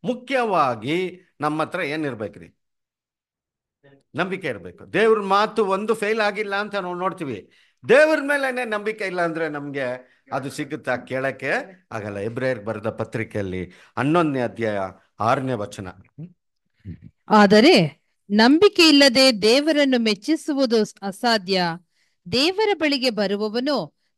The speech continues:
Speaker 2: ದೇವರು ಇದ್ದಾನೆ ಮತ್ತು ತನ್ನನ್ನು ಹುಡುಕುವವರಿಗೆ ಪ್ರತಿಫಲವನ್ನು ಕೊಡುತ್ತಾನೆ ಎಂದು ನಂಬುವುದು ಅವಶ್ಯ.
Speaker 1: ಅವಶ್ಯ. Faith is, uh, very important ಅಂತ ಕೂಡ ನಾವು ನೋಡ್ತೀವಿ.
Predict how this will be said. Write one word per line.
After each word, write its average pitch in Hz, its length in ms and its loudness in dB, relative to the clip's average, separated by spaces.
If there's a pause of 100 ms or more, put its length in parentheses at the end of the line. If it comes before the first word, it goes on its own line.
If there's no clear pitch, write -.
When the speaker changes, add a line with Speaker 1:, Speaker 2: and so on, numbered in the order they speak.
(100)
Speaker 2:
ದೇವರು 339 400 0
ಇದ್ದಾನೆ 202 720 -6 (300)
ಮತ್ತು 277 340 2
ತನ್ನನ್ನು 247 420 0
ಹುಡುಕುವವರಿಗೆ 285 880 0
ಪ್ರತಿಫಲವನ್ನು 320 840 -4
ಕೊಡುತ್ತಾನೆ 262 680 -4
ಎಂದು 269 220 -4
ನಂಬುವುದು 226 720 -6
ಅವಶ್ಯ. 180 520 -12
Speaker 1:
ಅವಶ್ಯ. 156 640 -12 (460)
Faith 254 460 -2
is, - 280 -4
uh, 110 720 -2
very 160 300 2
important 110 800 -2 (120)
ಅಂತ 90 180 -10
ಕೂಡ 110 240 -6 (580)
ನಾವು - 160 -2
ನೋಡ್ತೀವಿ. 85 500 -6